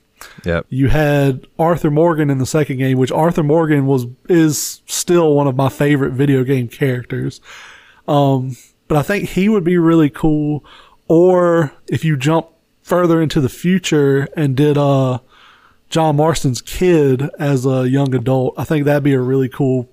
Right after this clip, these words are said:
Speaker 2: way to go about it.
Speaker 1: Yeah, I, I've seen, uh, people in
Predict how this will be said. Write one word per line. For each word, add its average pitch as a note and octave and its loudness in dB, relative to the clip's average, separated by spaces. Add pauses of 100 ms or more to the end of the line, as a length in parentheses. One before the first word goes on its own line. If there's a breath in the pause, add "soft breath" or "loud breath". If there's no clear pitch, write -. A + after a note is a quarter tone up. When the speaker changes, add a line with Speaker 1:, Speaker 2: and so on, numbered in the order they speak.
Speaker 2:
way C3 0
to B2 -4
go B2+ -2
about B2+ -6
it. - -10 (680 soft breath)
Speaker 1:
Yeah, A2 -2
I, A#2 0 (220)
I've B2+ -2
seen, D3 0 (100)
uh, G2 2
people A2 0
in F#2 2